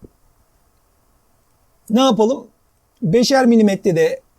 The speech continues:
eksenlerden dışarıya çıksın. Yani buradan otuz, enter. Boşluk tuşuyla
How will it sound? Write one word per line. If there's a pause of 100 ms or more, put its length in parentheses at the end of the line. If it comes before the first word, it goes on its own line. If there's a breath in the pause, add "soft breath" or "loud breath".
(100)
eksenlerden
dışarıya
çıksın. (280)
Yani (720)
buradan (640)
otuz, (120)
enter. (720)
Boşluk
tuşuyla